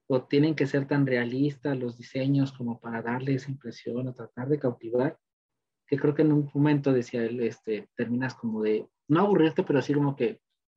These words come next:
bueno, esto ya lo vi, ya que más sigue. Y me llevaba precisamente,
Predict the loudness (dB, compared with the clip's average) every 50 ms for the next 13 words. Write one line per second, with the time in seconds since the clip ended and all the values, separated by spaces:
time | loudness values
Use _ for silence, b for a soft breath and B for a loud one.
0 | _ _ -2 0 2 2 0 0 -2 -2 0 0 0 0 -2 -2 -2 -2 -2 -2
1 | -4 -6 _ _ _ _ _ _ _ -6 -4 -4 -4 -2 0 2 2 2 2 0
2 | 0 2 2 2 2 -2 -6 -6 -10 _ _ _ _ _ _ _ _ _ _ _
3 | _ _ _ _ _ _ 2 4 4 6 4 4 4 4 4 2 2 0 -2 -2
4 | -2 -2 -2 -2 -4 0 0 2 2 2 0